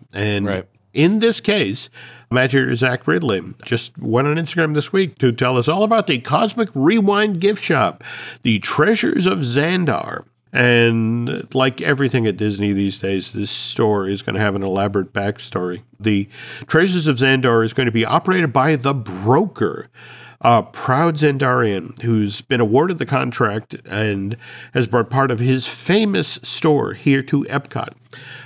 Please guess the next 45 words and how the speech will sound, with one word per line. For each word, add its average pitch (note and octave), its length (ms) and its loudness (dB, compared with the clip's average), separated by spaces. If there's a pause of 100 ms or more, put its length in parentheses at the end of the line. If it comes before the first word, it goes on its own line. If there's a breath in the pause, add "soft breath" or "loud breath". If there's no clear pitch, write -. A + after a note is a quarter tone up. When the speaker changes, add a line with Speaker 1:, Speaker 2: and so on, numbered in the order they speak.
(100 loud breath)
Speaker 1:
And A#2+ 500 2
some - 360 0
of D3 100 0
the C3 220 2
merchandise B2+ 540 -2
pays B2 260 0
tribute A#2 280 0
to A#2 100 2
Xandar G3 540 0 (340)
and G2+ 380 2
items G2+ 360 0
acquired G#2 340 0
around F#2+ 340 -2
the G2 100 -8
galaxy, D#3 540 0
and D3+ 80 0
of C#3+ 60 -4
course - 260 0
other E3 220 -2
items, D3 400 -2 (480 loud breath)
will C3 120 4
celebrate A#2 560 0
the D3 80 0
heroes C#3+ 540 0
of E2 120 -6
Xandar, D#2 600 -8
the - 320 -6
Guardians C#3 460 -2
of C3 80 0
the B2 60 -4
Galaxy. - 580 -8 (160)
Speaker 2:
I D4+ 80 -2
like F#4 180 0
that G3+ 140 0
we've D#3+ 160 2
got C#3 200 2
characters C3+ 520 -2
in A#2+ 120 -2
the A2+ 120 0
M A2 160 -2
C - 200 -8
U A2+ 160 -2
that G2+ 120 -6
are G2+ 100 -6
like F#2+ 260 -6